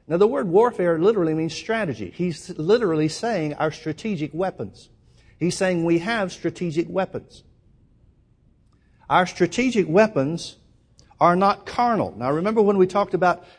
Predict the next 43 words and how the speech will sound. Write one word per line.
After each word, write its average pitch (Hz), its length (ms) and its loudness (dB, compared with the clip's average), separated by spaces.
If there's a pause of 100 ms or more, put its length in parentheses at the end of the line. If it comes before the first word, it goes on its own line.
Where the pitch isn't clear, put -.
using, 175 440 0
uh, 147 200 4
when 156 160 2
this 170 180 0
word 185 220 2
carnal 226 380 0
was 135 200 2
used, 156 380 2 (300)
where 165 260 6
Christians 175 520 -2
were 143 140 0
concerned, 143 540 -4
Paul 175 180 2
told 185 320 0
the 156 80 -4
Corinthians 170 640 -2 (260)
in 151 140 -2
the 143 40 -2
first 247 280 0
letter 165 180 2
that 139 80 -2
he 143 60 0
wrote 139 240 2
to 151 80 -2
them 165 180 0 (260)
that 147 160 0
you 170 180 2
are 165 100 4
carnal 262 480 -2
Christian, 135 400 -2
yet 160 240 2
you're, 170 160 2
you're 165 200 0
still 180 300 2
even 165 220 0
babies 175 480 2
in 147 120 0
Christ. - 540 -4 (640)
Well, 180 120 6
what 202 100 8
is 151 80 2
he 170 80 0
saying? 202 340 -2